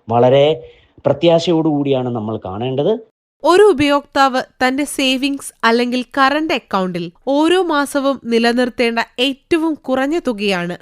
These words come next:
Speaker 2: മിനിമം ബാലൻസ്. ബെഫി സംസ്ഥാന പ്രസിഡന്റ് എൻ സനിൽ ബാബു.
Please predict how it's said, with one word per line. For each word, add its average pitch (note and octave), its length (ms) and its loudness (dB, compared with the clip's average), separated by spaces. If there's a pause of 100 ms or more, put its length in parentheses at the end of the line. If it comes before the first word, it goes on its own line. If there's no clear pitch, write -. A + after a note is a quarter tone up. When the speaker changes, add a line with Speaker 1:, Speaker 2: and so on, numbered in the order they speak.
Speaker 2:
മിനിമം G3+ 420 -4
ബാലൻസ്. E3 520 -8 (400)
ബെഫി A#3 500 0
സംസ്ഥാന C4 580 -2
പ്രസിഡന്റ് G#3 640 -6 (360)
എൻ B3 200 0 (220)
സനിൽ B3 300 0
ബാബു. E3+ 460 -6